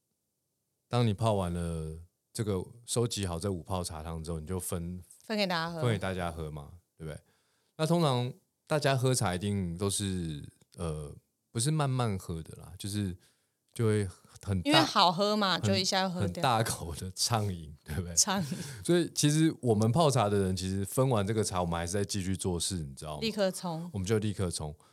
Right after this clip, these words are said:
Speaker 1: 啊，立刻冲，你还是用原来的方法。不过这个时候，如果你是选择球形的茶叶，哦，茶叶已经整个膨胀起来，你的水量当然会比较多。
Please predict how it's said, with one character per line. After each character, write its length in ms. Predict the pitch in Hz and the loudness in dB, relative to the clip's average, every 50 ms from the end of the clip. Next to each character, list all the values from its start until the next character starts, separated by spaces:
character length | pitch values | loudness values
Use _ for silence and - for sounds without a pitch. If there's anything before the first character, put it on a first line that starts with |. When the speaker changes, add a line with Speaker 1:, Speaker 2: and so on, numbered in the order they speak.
| _ - - | _ -8 -4
Speaker 1:
啊， 80 | - 165 | -2 0
立 140 | 175 196 180 | 0 2 2
刻 100 | 175 165 | 4 4
冲， 200 | 156 160 160 143 | 4 4 4 4
你 80 | 120 | 2
还 120 | 104 92 95 | 2 2 0
是 140 | 98 117 | 2 2
用 180 | 120 123 117 113 | 2 2 2 2
原 140 | 98 95 90 | 2 0 0
来 80 | 85 | 0
的 100 | 85 85 | -2 -4
方 240 | 80 - - 85 85 | -4 -2 -2 -2 -2
法。 140 | 82 82 78 | -2 -4 -4
不 140 | - - 143 | -4 0 2
过 120 | 190 202 | 4 4
这 120 | 180 202 202 | 4 4 2
个 100 | 180 147 | 2 4
时 80 | 156 | 4
候， 80 | 170 156 | 4 4
如 80 | 147 | 4
果 100 | 135 139 | 4 4
你 120 | 117 92 87 | 2 2 0
是 120 | 104 127 | 0 -2
选 200 | 127 - 101 82 | 0 0 0 0
择 100 | 80 87 | 0 0
球 240 | 85 - - 87 85 | -2 -2 -2 -4 -2
形 140 | - 92 85 | -2 -2 -2
的 100 | 87 85 | -2 -2
茶 240 | - - 85 80 78 | -4 -4 -6 -6 -6
叶， 340 | 80 90 98 95 87 78 - _ _ _ _ _ _ _ _ _ | -6 -4 -4 -4 -4 -6 -8 _ _ _ _ _ _ _ _ _
哦， 100 | - 90 | -10 -8
茶 220 | 85 - 101 107 | -4 -2 0 2
叶 140 | 123 135 127 | 2 2 2
已 20 | |
经 160 | 107 101 104 | 2 2 0
整 140 | 98 - 90 | 0 -2 -4
个 80 | 82 78 | -4 -6
膨 200 | - - 82 85 | -6 -6 -4 -4
胀 160 | 98 101 95 | -2 -4 -4
起 80 | 80 82 | -4 -6
来， 120 | 80 80 | -8 -6
你 60 | 80 | -6
的 60 | 85 | -4
水 200 | 85 - - 85 | -4 -2 -2 -2
量 180 | 80 95 98 95 | -2 -4 -2 -2
当 120 | 95 90 | -2 -4
然 60 | 85 85 | -4 -4
会 60 | 82 | -6
比 80 | - | -8
较 80 | - 78 76 | -10 -14 -14
多。 360 | _ - 76 71 73 78 | _ -14 -14 -12 -12 -14